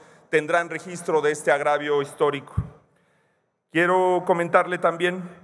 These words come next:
que hemos presentado una propuesta integral de reforma judicial.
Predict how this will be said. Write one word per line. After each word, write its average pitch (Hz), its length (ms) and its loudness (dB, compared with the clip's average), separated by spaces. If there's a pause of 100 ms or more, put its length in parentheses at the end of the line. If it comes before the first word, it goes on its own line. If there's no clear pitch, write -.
(120)
que 170 60 -6
hemos 175 240 -4
presentado 165 600 0
una 165 240 -2
propuesta 160 500 -2
integral 160 480 0
de 156 80 -2
reforma 151 400 -2
judicial. 139 680 -2